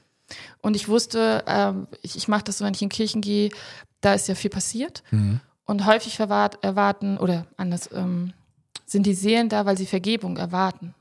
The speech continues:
Speaker 2: Mhm.
Speaker 1: Und dann mache ich so, ja, man, mit dem Erzengel Michael so einen Lichtkanal auf und sagt dann, alle Seelen, die, äh, gehen möchten, können jetzt über den Lichtkanal gehen und dann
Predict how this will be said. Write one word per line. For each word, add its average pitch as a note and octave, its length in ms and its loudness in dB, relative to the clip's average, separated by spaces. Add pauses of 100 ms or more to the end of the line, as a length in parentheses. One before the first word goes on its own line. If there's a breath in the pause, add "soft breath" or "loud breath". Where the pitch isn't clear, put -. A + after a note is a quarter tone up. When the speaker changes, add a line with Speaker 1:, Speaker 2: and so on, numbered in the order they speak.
(160)
Speaker 2:
Mhm. A2 400 4 (440)
Speaker 1:
Und G3+ 200 -2
dann F#3+ 400 2 (200)
mache G3 320 -2
ich G3 120 -4
so, F#3+ 260 0 (100)
ja, F3+ 260 -2
man, F#3 240 -2 (1080 loud breath)
mit - 180 -2
dem G3 120 2
Erzengel G3+ 460 2
Michael A3 480 2
so G3 80 2
einen F#3+ 120 2
Lichtkanal A#3 640 4
auf G#3+ 260 6
und G3 160 -2
sagt G3 300 4
dann, F#3+ 160 0
alle F#3+ 240 0
Seelen, G3+ 360 4
die, F#3 240 0
äh, F3+ 200 -2
gehen G#3 240 0
möchten, G3+ 240 -2
können G3+ 180 0
jetzt F#3+ 140 -2
über F#3 100 0
den F3+ 140 2
Lichtkanal A#3+ 500 -2
gehen A3+ 220 -6
und A3 100 -10
dann G3+ 200 -2